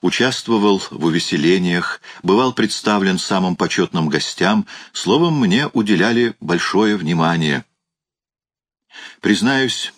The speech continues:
то представление, которое я составил себе о светском обществе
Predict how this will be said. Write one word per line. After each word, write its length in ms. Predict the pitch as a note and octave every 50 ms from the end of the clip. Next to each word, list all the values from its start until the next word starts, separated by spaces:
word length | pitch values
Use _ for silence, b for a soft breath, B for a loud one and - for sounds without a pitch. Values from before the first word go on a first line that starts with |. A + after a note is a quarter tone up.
| _ _ -
то 160 | - D3 D3
представление, 760 | B2+ - B2+ - - - A#2+ A2+ B2 C3+ A#2 F#2 D#2+ D2+ C#2+
которое 420 | - - E2 - F#2+ F2+ F2 F2 E2+
я 180 | E2+ F2+ D#2+
составил 500 | - - F2 - - - G2 F2 D#2+ D2+
себе 440 | C#2+ - - E2+ D2+ F2+ F2 D#2+ - B B B B B B
о 120 | D#2+ D#2+
светском 560 | - - - F2+ F2+ - - - F2+ E2+ E2+ -
обществе 720 | B2+ C#3 B2+ - - F#2+ - - - E2 D2+ C#2+ C#2 B1